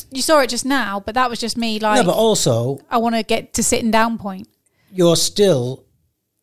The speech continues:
Speaker 2: Leo's not actually physically doing anything here. You've done everything for him. You, you've sent him the kind of itinerary that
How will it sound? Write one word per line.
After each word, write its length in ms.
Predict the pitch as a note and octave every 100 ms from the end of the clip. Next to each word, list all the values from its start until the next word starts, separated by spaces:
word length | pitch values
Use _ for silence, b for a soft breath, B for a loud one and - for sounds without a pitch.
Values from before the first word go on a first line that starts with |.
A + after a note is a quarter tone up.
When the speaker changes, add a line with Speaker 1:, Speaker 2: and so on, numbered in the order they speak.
| _ _ _ _ _ _ _
Speaker 2:
Leo's 360 | F#3 G3+ G3+ E3
not 240 | F3 F3+
actually 340 | F3+ E3 - E3+
physically 560 | - F3+ E3+ E3 D#3+
doing 260 | D3+ E3 D3+
anything 340 | C3+ B2+ C3+
here. 280 | B2+ A#2 G#2 _
You've 380 | C#3 D3+ E3+ B2
done 180 | D3+ D3+
everything 380 | D3 C3+ D3 C3
for 180 | C#3+ C3
him. 160 | G2 - _ _ _ _ _ E3+
You, 180 | D#3 D#3+
you've 500 | E3 D#3 D3 C#3 - _ _ _ _ _ _
sent 380 | - - G3 F3
him 80 | F3
the 80 | D#3+
kind 280 | F3+ F3
of 80 | E3+
itinerary 880 | E3 D#3 F3 E3 C#3 B2 A2 A2 - _ _ _ _ _ _ B3+
that 360 | D3 C#3+ C3+